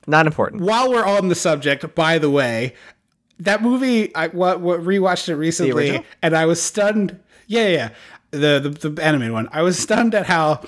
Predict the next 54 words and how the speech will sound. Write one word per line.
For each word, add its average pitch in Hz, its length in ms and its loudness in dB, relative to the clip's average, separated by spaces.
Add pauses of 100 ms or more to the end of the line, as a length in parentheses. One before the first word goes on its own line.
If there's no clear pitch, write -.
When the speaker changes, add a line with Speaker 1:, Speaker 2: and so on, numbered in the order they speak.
(300)
Speaker 2:
Jafar 220 480 0
really 190 400 2
buries 160 600 0
himself 135 380 2
in 139 80 -4
that 135 100 0
movie, 131 320 0 (180)
because 180 180 0
all 240 200 2
he 359 80 2
has 311 160 0
to 240 80 -2
do 269 200 0
is 311 120 0
just 247 280 -4
take - 360 -2
the 214 100 2
lamp 254 300 0
and 180 160 0
pay 311 220 0
the 185 120 -2
kid. 101 420 -8 (880)
Speaker 1:
Yeah, 254 300 0 (100)
but 196 160 0
I 196 60 2
guess 220 240 0
he, 202 160 -6 (100)
I 180 80 0
mean, 180 320 -4
you 180 280 -2
gotta, 170 380 2
co-, - 180 -10
the 170 480 -8
mafia 175 440 0
rules. 90 320 -8
You 151 40 -6
gotta 160 140 4
cover 143 220 0
your 127 80 -2
tracks. 117 480 -4 (200)
Dead 151 180 0
men 143 140 0
tell 131 180 -2
no 101 80 -4
tales. 139 260 -6
Speaker 2:
Right, 311 300 0
but, 254 280 -2
but, 254 300 -2
but 233 160 2
if - 140 0
he 254 240 2 (160)
took 262 340 -2
the 214 140 2
lamp 220 440 2